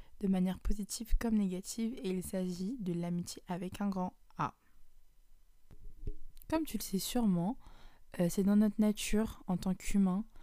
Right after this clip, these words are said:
de vouloir se faire des potes, de chercher tout simplement à sociabiliser. De ce fait, en tant qu'être humain, t'as plusieurs cercles dans ta vie et c'est ce qu'on appelle des instances de socialisation. Dans ces cercles, tu vas être en contact avec d'autres personnes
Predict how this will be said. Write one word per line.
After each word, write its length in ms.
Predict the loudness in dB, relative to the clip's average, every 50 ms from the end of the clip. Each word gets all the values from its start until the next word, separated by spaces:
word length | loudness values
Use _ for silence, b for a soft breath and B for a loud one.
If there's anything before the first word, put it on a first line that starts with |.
| b b b b 2
de 80 | 2 4
vouloir 280 | 4 4 4 2 2
se 140 | 0 0 0
faire 220 | 2 2 4 2
des 100 | 2 0
potes, 460 | -2 0 0 0 0 0 -2 -6 -12 -16 -8 -4
de 80 | -2
chercher 300 | -2 -2 -2 -2 -2 -4
tout 100 | -4 -2
simplement 420 | -2 -2 -2 0 0 0 0 0 0
à 120 | -2 -4 -4
sociabiliser. 800 | -2 -4 -4 -4 -2 -2 -2 0 0 0 0 -2 -2 -2 -4 -4 B B B B B B B B B B -2
De 80 | -2
ce 140 | -2 0 4
fait, 200 | 4 4 4 4 0 -2
en 80 | 0 2
tant 120 | 2 2
qu'être 300 | 0 0 0 4 4 6
humain, 240 | 6 6 2 0 0
t'as 120 | -2 -4
plusieurs 360 | -2 0 0 0 0 -2 -2
cercles 240 | -2 -4 -2 0 2
dans 100 | 2 0
ta 160 | 0 -2 -4
vie 260 | -4 -2 -4 -6 -6 -8 -6 -6
et 40 | -6
c'est 140 | -4 -4 -6
ce 100 | -6 -4
qu'on 140 | -2 -2
appelle 460 | -2 -2 -2 -2 -2 -2 0 -2 -2 -2
des 160 | -4 -2 -2
instances 320 | -4 -2 0 0 -2 0
de 40 | -2
socialisation. 840 | -4 -6 -6 -4 -2 -2 0 0 0 0 -2 -2 -2 -4 -6 -6 -6 -8 B B B B B B B B B B B B
Dans 120 | 2 4
ces 120 | 6 6 4
cercles, 320 | 4 4 2 2 -2 -8 -14 -6
tu 140 | -2 2 4
vas 100 | 4 4
être 180 | 2 2 0
en 60 | 0
contact 340 | 2 2 0 0 0 -2 0
avec 200 | 0 0 0 0
d'autres 180 | 0 -2 -2 0
personnes 480 | -2 -2 -2 -2 -2 0 2 2 2